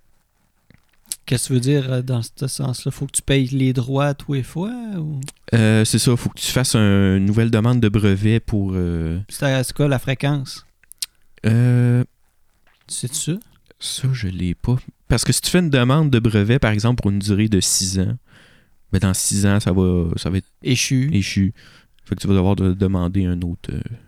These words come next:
Speaker 1: Ah, ok. Je pensais que c'était à vie, ça. Tu fais une demande, puis
Speaker 2: Mais je pense pas, non.
Speaker 1: automatique.
Speaker 2: Non.
Speaker 1: Ok.
Speaker 2: Euh, mais tu sais, il y a les droits d'auteur qui sont, euh, à soixante-quinze ans, je pense, là.
Speaker 1: Ouais.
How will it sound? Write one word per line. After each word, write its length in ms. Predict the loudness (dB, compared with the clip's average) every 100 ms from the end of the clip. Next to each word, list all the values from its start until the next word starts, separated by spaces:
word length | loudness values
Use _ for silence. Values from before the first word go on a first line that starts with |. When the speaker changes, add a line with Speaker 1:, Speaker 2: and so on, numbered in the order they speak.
| -4
Speaker 1:
Ah, 200 | 2 2
ok. 180 | 2 -2
Je 60 |
pensais 160 | 0 0
que 40 | 2
c'était 120 | 4
à 120 | 4
vie, 200 | 4 0
ça. 140 | -2
Tu 80 | 0
fais 80 | 2
une 80 | 4
demande, 520 | 4 4 2 0 -2
puis 340 | -4 -4 -4 -6 -6 0
Speaker 2:
Mais 160 | 0
je 80 | 2
pense 260 | 2 2 2
pas, 200 | 2 2
non. 160 | 2
Speaker 1:
automatique. 640 | 2 2 2 0 -6 -10 -12 -20 -20 _ _ -20 -20 -20 -6
Speaker 2:
Non. 180 | -4 -4 _ -20 -20 _ -20 _ _ _ -2
Speaker 1:
Ok. 180 | 0 0 -4 -14 -20 -20 _ _ _ _ _ _ _ _ -2
Speaker 2:
Euh, 640 | 2 2 2 2 2 0 -2 -6 -14 -6
mais 120 | -4
tu 60 | 0
sais, 60 | 2
il 40 |
y 40 |
a 40 | 4
les 140 | 4
droits 200 | 4 2
d'auteur 480 | 2 2 2 0 0
qui 80 | -2
sont, 280 | -4 -4 0
euh, 460 | 0 0 -2 -2 -4 -8 -14 -20 -20 _ _ _ -12 -6
à 60 |
soixante-quinze 600 | -2 0 0 0 0 0
ans, 100 | 0 -2
je 60 |
pense, 320 | -6 -6 -6 -10
là. 120 | -14 -16 -20 -20 -8 0
Speaker 1:
Ouais. 260 | 2 2